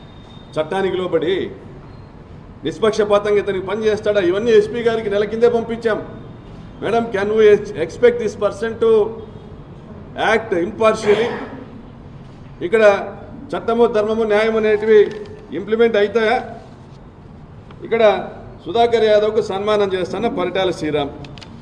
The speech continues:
మరి ఈ పవన్ కళ్యాణ్ గ్రూప్, పవన్ కళ్యాణ్ Twitter గ్రూప్ కూడా ఈయన మళ్ళీ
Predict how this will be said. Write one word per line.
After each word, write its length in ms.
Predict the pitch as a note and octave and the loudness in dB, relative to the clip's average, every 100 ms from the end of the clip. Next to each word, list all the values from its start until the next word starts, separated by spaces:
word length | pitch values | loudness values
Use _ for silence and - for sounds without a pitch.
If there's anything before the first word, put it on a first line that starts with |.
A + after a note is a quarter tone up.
| - - - - - - - - - - - | -20 -20 -20 -20 -20 -20 -20 -20 -20 -16 -8
మరి 320 | F3 A3+ G#3+ G3+ - - - - - - - - - - - - - - - - - - - - - - - - - - - - - - - - - - - - - - - - F3 | 0 6 6 4 -2 -14 -16 -18 -18 -18 -20 -20 -20 -20 -20 -20 -20 -20 -20 -20 -20 -20 -20 -20 -20 -20 -20 -20 -18 -18 -18 -18 -18 -18 -20 -20 -20 -20 -20 -20 -18 -18 -18 -12 -8
ఈ 40 | |
పవన్ 380 | F#3+ E3 G#3 G#3+ | -6 -2 0 0
కళ్యాణ్ 340 | G#3+ A3 G#3+ G#3 | -2 0 0 0
గ్రూప్, 600 | F#3 G3 F#3+ F3+ - E3 | 0 -2 -2 -8 -6 -4
పవన్ 220 | F#3+ G3+ | -4 -2
కళ్యాణ్ 320 | G#3 G3+ G3 | -2 -2 -4
Twitter 380 | - F#3 F#3+ F3+ | -8 -6 -6 -4
గ్రూప్ 320 | F3+ F3 E3+ | -6 -6 -8
కూడా 160 | E3+ A#3 | -4 0
ఈయన 220 | G3 F3+ | 0 -2
మళ్ళీ 440 | E3+ E3+ F3+ E3 | -4 -2 -2 -2